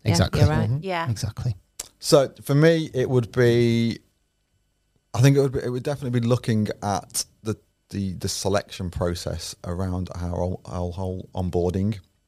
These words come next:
Speaker 3: piece or our pre-boarding. Maybe I probably should say that. So it's kind of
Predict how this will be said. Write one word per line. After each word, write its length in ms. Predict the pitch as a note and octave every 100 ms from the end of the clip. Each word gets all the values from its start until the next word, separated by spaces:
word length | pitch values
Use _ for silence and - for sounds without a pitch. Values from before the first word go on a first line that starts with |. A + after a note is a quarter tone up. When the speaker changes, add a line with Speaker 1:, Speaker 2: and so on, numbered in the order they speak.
| _ - - -
Speaker 3:
piece 200 | A#2 G2
or 100 | F2
our 100 | F2+
pre-boarding. 920 | - - A2 G#2+ A2 A2 A2+ A#2+ C3 - - _
Maybe 260 | A#2+ A2+ -
I 220 | - - -
probably 240 | - A2
should 120 | G#2 G#2+
say 120 | A#2+
that. 160 | G#2+
So 100 | -
it's 80 | G#2
kind 140 | -
of 80 | G#2+